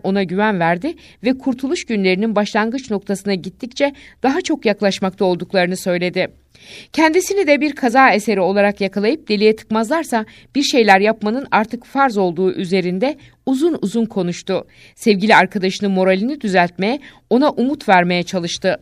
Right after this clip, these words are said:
Yaveriyle yine aynı dolambaçlı ve uzun taş merdivenleri inerek caddeye çıktığında geniş bir soluk aldı. Küçücük hücrelerinde kasaplık hayvanlar gibi hiç de iyi olmayacak kaderlerini bekleyen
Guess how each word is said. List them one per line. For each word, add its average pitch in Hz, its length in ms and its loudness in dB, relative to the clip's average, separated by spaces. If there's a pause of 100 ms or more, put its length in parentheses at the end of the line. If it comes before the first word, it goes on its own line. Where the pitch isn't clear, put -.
(720)
Yaveriyle 359 500 8
yine 302 320 4
aynı 285 380 2
dolambaçlı 214 580 2
ve 214 80 4
uzun 226 360 -4
taş 269 300 -6
merdivenleri 190 680 0
inerek 247 420 -4
caddeye 202 380 0
çıktığında 190 560 -4 (320)
geniş 262 360 -2
bir 240 100 -4
soluk 190 380 -4
aldı. 170 420 0 (520)
Küçücük 339 400 -2
hücrelerinde 214 800 2
kasaplık 247 540 -4
hayvanlar 208 480 2
gibi 185 260 -6
hiç - 280 -8
de 214 80 4
iyi 202 180 0
olmayacak 196 600 -2
kaderlerini 196 600 0
bekleyen 175 440 0